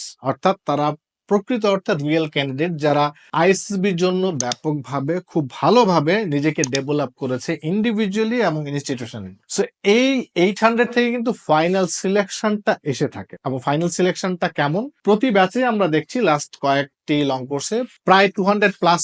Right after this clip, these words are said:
মাইনাস কিন্তু ফাইনালি সিলেক্টেড হচ্ছে। তার মানে আটশো থেকে প্রায় যদি দুইশো সিলেক্টেড হয়, তাহলে কিন্তু আমরা আট জনে একজন ধরতে পারি। তাহলে বুঝতেই পারছি এখন আমাদের কাছে কি মনে হচ্ছে, সিলেকশনটা কি আদৌ খুব কঠিন নাকি খুব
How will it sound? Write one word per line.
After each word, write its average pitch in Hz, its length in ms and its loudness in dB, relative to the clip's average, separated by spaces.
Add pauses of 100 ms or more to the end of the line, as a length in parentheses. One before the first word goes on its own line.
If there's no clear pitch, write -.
মাইনাস 190 220 -2 (100)
কিন্তু 202 180 -2 (100)
ফাইনালি 151 280 0 (100)
সিলেক্টেড 175 420 -4
হচ্ছে। 101 220 -12 (440)
তার 165 220 4
মানে 233 140 0 (120)
আটশো - 260 -2 (100)
থেকে 208 240 0 (300)
প্রায় 143 220 2
যদি 151 180 0
দুইশো 147 240 -4 (120)
সিলেক্টেড 190 440 -4 (140)
হয়, 120 300 0 (240)
তাহলে 139 240 -2
কিন্তু 160 180 -4
আমরা 147 120 -2 (240)
আট 147 100 2 (180)
জনে 185 200 -2 (120)
একজন 117 260 -8 (100)
ধরতে 113 320 -6
পারি। 98 160 -18
তাহলে 143 260 2
বুঝতেই 202 380 0
পারছি - 260 -2 (140)
এখন 220 240 -2
আমাদের 185 320 0
কাছে 170 160 -4 (120)
কি 202 100 -4 (120)
মনে 147 220 -4
হচ্ছে, 110 240 -10 (260)
সিলেকশনটা 160 560 -2
কি 180 80 -4 (380)
আদৌ 151 180 4 (100)
খুব 202 100 0 (160)
কঠিন 180 280 0 (100)
নাকি 143 180 -4 (100)
খুব 127 120 -6